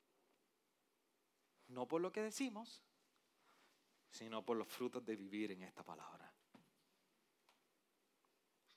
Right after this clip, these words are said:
Señor, gracias por este tiempo. Gracias por la hermosa bendición que tú nos das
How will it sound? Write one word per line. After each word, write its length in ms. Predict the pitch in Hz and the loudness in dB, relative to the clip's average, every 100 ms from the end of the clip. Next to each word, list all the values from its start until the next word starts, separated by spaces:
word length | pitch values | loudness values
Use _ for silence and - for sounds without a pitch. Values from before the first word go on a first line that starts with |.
| _ _ _ | _ _ _
Señor, 320 | - 113 110 | -8 -2 0
gracias 420 | 104 113 110 - 95 | 4 4 4 0 -6
por 180 | 107 | -8
este 160 | 92 101 | -10 -12
tiempo. 340 | - - - - - _ _ _ _ _ _ _ _ _ _ _ _ _ _ _ _ _ _ _ _ _ _ - 311 - _ - - _ _ _ _ _ _ | -14 -16 -18 -20 -20 _ _ _ _ _ _ _ _ _ _ _ _ _ _ _ _ _ _ _ _ _ _ -20 -20 -20 _ -20 -20 _ _ _ _ _ _
Gracias 320 | - 113 - - | -2 -2 -2 -2
por 140 | 127 | -2
la 80 | 123 | -2
hermosa 340 | 120 131 - | -4 -4 -4
bendición 460 | 131 127 113 - 104 | -4 -6 -6 -6 -10
que 100 | 101 | -14
tú 160 | - | -14
nos 180 | 92 92 | -14 -14
das 480 | - 85 - - - | -14 -16 -14 -14 -14